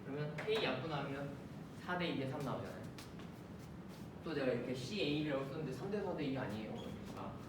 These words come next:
어? 위에서부터 보고. 그래서 사 대 이 대 삼이 답이고.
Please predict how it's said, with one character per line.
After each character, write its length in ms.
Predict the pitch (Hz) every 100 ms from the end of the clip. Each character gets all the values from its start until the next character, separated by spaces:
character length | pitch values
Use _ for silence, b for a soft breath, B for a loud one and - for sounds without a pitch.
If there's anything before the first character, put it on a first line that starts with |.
| - - - - -
어? 80 | - - - - - - - - - - -
위에서부터 360 | 117 117 - 104
보고. 340 | 101 - - - - - - - - - - - - - - - - - - - - - - - - - - - - - - - -
그래서 200 | 120 120
사 220 | 117 175
대 80 | 180
이 160 | 170 147
대 280 | 143 143 - - - - -
삼이 360 | - 190 185 165
답이고. 440 | 135 143 113 -